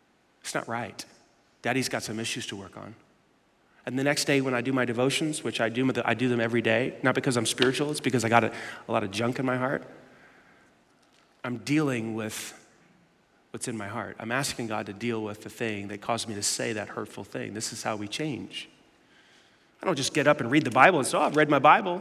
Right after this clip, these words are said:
You know, keep the, keep the, the, you know, the streak going on the YouVersion app, which I love the streak. I love the streak. It's fine.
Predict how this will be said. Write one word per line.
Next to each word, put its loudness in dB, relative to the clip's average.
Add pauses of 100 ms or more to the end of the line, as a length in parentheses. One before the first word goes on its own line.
(120)
You -4
know, -2
keep -6
the, -2
keep -6
the, -2
the, -8
you -2
know, -2
the -6
streak 0
going 2
on 0
the -2
YouVersion 0
app, -2
which -4
I 2
love 6
the -4
streak. 2
I -2
love 6
the -2
streak. 2
It's -8
fine. 2